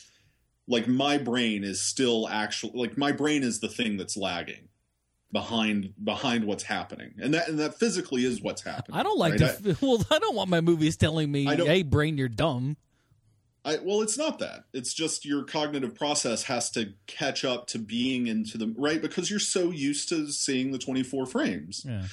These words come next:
Speaker 1: And so when you see it, your brain has to, like, k-, get up to speed and be like, "Oh, yeah, I'm watching this different thing. It's f-,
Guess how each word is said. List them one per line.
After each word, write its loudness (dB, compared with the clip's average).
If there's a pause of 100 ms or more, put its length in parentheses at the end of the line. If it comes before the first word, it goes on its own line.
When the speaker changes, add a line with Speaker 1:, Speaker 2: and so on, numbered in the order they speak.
(140)
Speaker 1:
And 2
so 2
when 2
you 0
see 2
it, 0
your -2
brain -2
has -4
to, -4 (160)
like, 0
k-, -2
get 2
up 0
to -4
speed -2
and 0
be 2
like, 0
"Oh, 2
yeah, 2
I'm 0
watching 0
this -2
different -6
thing. 0
It's -6
f-, -6